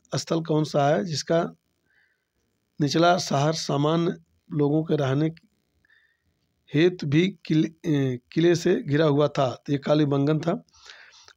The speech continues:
प्रदा प्रथा एवं वेश्यावृत्ति किस सभ्यता में प्रचलित थी? तो ये सैंधव सभ्यता में प्रचलित थी।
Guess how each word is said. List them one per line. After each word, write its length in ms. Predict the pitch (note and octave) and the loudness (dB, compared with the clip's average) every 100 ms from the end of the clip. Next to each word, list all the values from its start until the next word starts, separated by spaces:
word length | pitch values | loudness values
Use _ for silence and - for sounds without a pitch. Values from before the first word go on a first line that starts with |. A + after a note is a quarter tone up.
| - | -4
प्रदा 220 | D#3+ G3 | 2 4
प्रथा 340 | F#3+ E3+ F#3 | 2 0 2
एवं 180 | F3+ E3+ | 4 4
वेश्यावृत्ति 540 | D#3+ D3+ F#3 E3 F3 - | 2 2 0 0 -2 -2
किस 160 | F#3 - | -4 -2
सभ्यता 340 | D#3 C#3 D3 | -2 -2 0
में 100 | D#3 | 0
प्रचलित 380 | D3 C#3 D3 D3+ - | -2 -4 -4 -2 -4
थी? 80 | F#3+ | -4
तो 160 | - | -2
ये 60 | D3 | -2
सैंधव 300 | D3 C#3+ D3 | 0 0 -2
सभ्यता 380 | D#3 C#3 C#3 D3 | -2 -4 -2 0
में 120 | D3 | 0
प्रचलित 380 | - D3 C#3+ C3+ | -2 -4 -4 -2
थी। 140 | - | -2